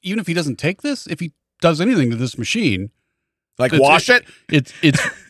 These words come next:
Speaker 1: it's ruined.
Speaker 2: <laughs> Yeah.
Speaker 1: So I'm just standing there like, "Cool,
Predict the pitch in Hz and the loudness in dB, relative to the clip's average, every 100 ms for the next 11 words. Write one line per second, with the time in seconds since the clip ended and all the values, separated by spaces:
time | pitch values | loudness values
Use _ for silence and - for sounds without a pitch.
0 | - 135 - 104 110 95 87 82 - - | -8 -8 -6 0 0 0 -2 -10 -2 2
1 | - 247 208 - - 202 - - - - | 2 2 0 -2 0 0 0 -2 -4 -8
2 | - - - - - - - - - - | -10 -8 -8 -10 -14 -12 -14 -16 -18 -18
3 | - - - - - - 190 214 220 - | -18 -18 -14 -14 -12 2 4 4 2 4
4 | 214 262 214 165 151 151 147 127 - - | 4 6 6 6 8 8 6 0 -20 -14
5 | - 143 135 127 | -4 2 4 2